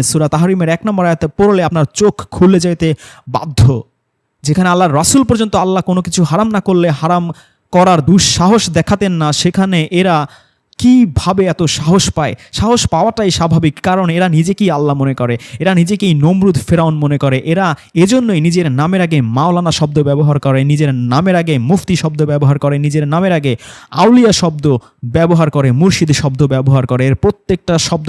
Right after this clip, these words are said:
মহান আল্লাহ কুরআনে অজস্র আয়াতে নিজের জন্য ব্যবহার করেছেন। এবার আসি, এরা যে আপনাকে বলছে যে ব্যাংকে যাওয়া যাবে না,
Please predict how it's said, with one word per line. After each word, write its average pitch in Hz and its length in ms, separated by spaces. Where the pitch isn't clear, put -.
মহান 160 180
আল্লাহ 160 220
কুরআনে 160 340
অজস্র 185 400
আয়াতে 165 280
নিজের 170 360
জন্য 151 220
ব্যবহার 143 460
করেছেন। 120 480
এবার 190 340
আসি, - 200
এরা 147 200
যে 233 120
আপনাকে 208 300
বলছে 180 320
যে 165 180
ব্যাংকে 196 440
যাওয়া 175 200
যাবে 156 240
না, 147 120